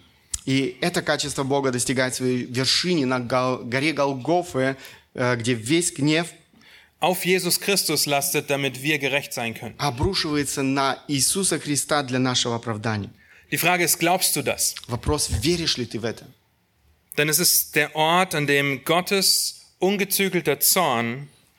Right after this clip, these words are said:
Speaker 1: Это место, где неудержимый Божий гнев,
Speaker 2: der absolut sündlos ist,
Speaker 1: эм,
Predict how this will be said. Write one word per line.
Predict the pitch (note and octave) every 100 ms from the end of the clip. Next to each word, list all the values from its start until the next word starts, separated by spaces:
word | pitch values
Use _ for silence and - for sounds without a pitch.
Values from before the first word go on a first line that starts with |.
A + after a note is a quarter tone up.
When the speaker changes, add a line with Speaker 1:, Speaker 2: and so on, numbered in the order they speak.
| - -
Speaker 1:
Это | A#2+
место, | C3+ E3+ F3 D#3
где | B2+ D3
неудержимый | C#3+ D3+ E3 E3 D#3 C#3+ - F#3 F#3+ D#3
Божий | C3+ D#3+ D3 C#3+
гнев, | C#3+ F3+ C3+ - - _ _ _ _
Speaker 2:
der | D3+ D3+
absolut | D3+ - D3 C#3
sündlos | C3+ G3 F3+ B2+ A2 B2+
ist, | D3 - - - - -
Speaker 1:
эм, | B2 B2 B2 A#2+